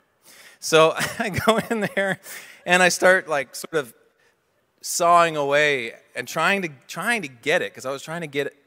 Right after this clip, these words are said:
get into it to get it out. So I get the blade down in there trying to cut it, and at least I get it cut enough to where the water will slowly, very, very slowly drain down the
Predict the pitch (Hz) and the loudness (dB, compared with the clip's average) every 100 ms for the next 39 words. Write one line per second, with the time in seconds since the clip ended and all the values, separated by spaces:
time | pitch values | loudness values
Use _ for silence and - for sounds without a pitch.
0 | _ 131 131 151 - 165 - 113 113 127 | _ -8 -6 -8 -8 -10 -10 -12 -8 -6
1 | 110 123 165 - _ _ _ - 139 143 | -6 -6 -8 -12 _ _ _ -8 -8 -6
2 | 165 - 143 123 113 123 127 135 131 113 | -10 -8 -6 -6 -8 -10 -6 -6 -6 -10
3 | 107 110 87 85 - 104 92 - 117 110 | -10 -14 -14 -16 -16 -18 -18 -14 -12 -12
4 | _ _ - 127 143 202 190 156 156 147 | _ _ -16 -12 -8 -6 -6 -4 -4 -4
5 | - 156 139 127 120 - 120 110 104 101 | -2 -2 -2 -6 -8 -8 -6 -4 -4 -6
6 | 104 104 101 95 92 90 - 160 151 139 | -6 -4 -4 -6 -10 -10 -12 -8 -2 -2
7 | 123 95 87 85 104 101 95 90 87 - | -2 -8 -14 -10 -6 -6 -8 -10 -12 -12
8 | 92 87 87 80 82 _ _ _ - _ | -12 -12 -14 -16 -18 _ _ _ -20 _
9 | _ 85 80 82 | _ -16 -16 -18